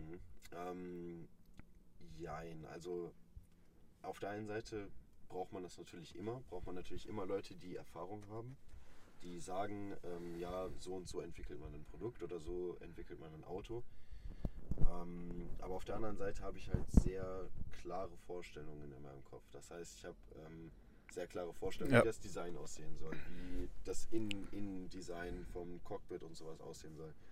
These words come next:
Speaker 1: Also ich, ich möchte da niemanden haben, der sagt so, ähm,
Speaker 2: Jo, das muss ich jetzt machen,
Speaker 1: genau,
Speaker 2: das,
Speaker 1: das und das muss
Speaker 2: so
Speaker 1: so oder so
Speaker 2: funktioniert
Speaker 1: machen,
Speaker 2: das.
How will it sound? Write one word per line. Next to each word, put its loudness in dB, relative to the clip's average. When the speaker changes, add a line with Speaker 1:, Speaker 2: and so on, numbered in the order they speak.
Speaker 1:
Also 0
ich, -4
ich -6
möchte -4
da -2
niemanden -4
haben, -6
der -6
sagt -6
so, -4
ähm, -4
Speaker 2:
Jo, 12
das 12
muss 10
ich 10
jetzt 8
machen, 4
Speaker 1:
genau, 8
Speaker 2:
das, 2
Speaker 1:
das -4
und -10
das -6
muss -8
Speaker 2:
so -2
Speaker 1:
so 12
oder 12
so 12
Speaker 2:
funktioniert 12
Speaker 1:
machen, 12
Speaker 2:
das. 12